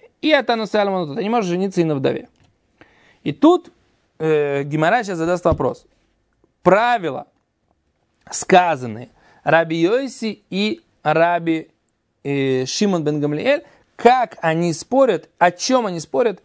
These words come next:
с тем правилом, которое сказал Тана Кама, анонимный Тана, который написан в этой брайте на шестьдесят восемь а.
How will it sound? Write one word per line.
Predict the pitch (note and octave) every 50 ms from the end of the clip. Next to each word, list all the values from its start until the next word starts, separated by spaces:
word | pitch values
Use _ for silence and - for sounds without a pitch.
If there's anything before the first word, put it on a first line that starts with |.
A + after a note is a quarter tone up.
| _ _ _ _ _ _
с | - -
тем | - G#3 G3+ F#3+ -
правилом, | - F#3+ F#3 G#3+ C4 C4 A#3 G3+ F3+ E3
которое | C#3 D3 C3+ C3+ G3 G#3 G3
сказал | D#3+ - - C3+ C3 E3+ F3 E3+
Тана | - _ - F#3+ G3 G3+ G3 F#3+
Кама, | F#3 - B3 C#4+ D#4+ D#4 C#4+ A#3 - -
анонимный | D#3+ E3+ F3+ F#3+ G#3 A#3+ C4 B3 A3 G#3+ G#3
Тана, | - - F#4+ G4+ F#4 D#4+ G#3
который | - G3 F3+ A#3+ A#3 A3+
написан | G#3 F3 E3+ - F3 - F3
в | D#3
этой | D#3+ D#3+ E3
брайте | D3+ D3 E3 F3+ F3+ - -
на | D3 C#3+
шестьдесят | C#3 C#3+ C#3+ C3+ C3 C#3+ D#3 D3+ -
восемь | C#3 C#3 C#3 - - -
а. | - -